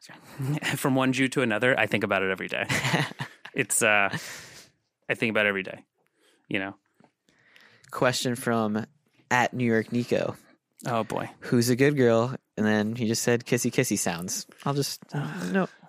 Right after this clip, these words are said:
Speaker 2: can't really respond to that. Just wanted to include that question in there. I bumped into him earlier on this, on the street today. He said, "You better ask that question." I'm like, "Okay, fine."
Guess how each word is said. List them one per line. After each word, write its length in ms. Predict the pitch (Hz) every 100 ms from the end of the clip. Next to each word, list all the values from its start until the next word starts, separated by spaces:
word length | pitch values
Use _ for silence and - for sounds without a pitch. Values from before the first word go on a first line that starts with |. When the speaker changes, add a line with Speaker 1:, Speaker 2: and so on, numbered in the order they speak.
| -
Speaker 2:
can't 160 | - 135
really 140 | 131
respond 340 | 113 - 104 104
to 60 |
that. 180 | 101 87
Just 160 | 90 120
wanted 160 | 107
to 60 | 101
include 280 | 92 98 98
that 160 | -
question 300 | - 90 95
in 100 | 98
there. 180 | 95 98 - - 143 - 117
I 420 | 226 - - -
bumped 200 | - -
into 160 | 131 131
him 180 | 120
earlier 420 | 87 110 110 107 104
on 100 | 101
this, 220 | - -
on 160 | 92 95
the 80 | 92
street 240 | - 98
today. 220 | - 98 95
He 60 |
said, 200 | 98 101
"You 60 | 101
better 220 | 107 107
ask 240 | 98 98
that 160 | 92 92
question." 400 | 101 90 90 85
I'm 80 | 87
like, 160 | 82
"Okay, 320 | - - - -
fine." 260 | - 65